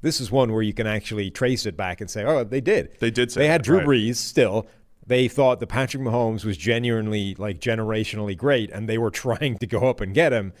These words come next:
Speaker 1: and just got beaten to it by the Chiefs." But they at least were prepared to put their money where their mouth was in terms of their opinion on it.
Speaker 2: That's why when you talk about,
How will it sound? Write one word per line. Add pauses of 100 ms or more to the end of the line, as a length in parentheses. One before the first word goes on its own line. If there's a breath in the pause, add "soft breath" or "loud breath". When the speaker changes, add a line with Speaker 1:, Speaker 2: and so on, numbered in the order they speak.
(240 soft breath)
Speaker 1:
and
just
got
beaten
to
it
by
the
Chiefs."
But
they
at
least (340 soft breath)
were
prepared (540 soft breath)
to
put
their
money
where
their
mouth
was
in
terms
of (160)
their
opinion
on
it.
Speaker 2:
That's
why
when
you
talk
about,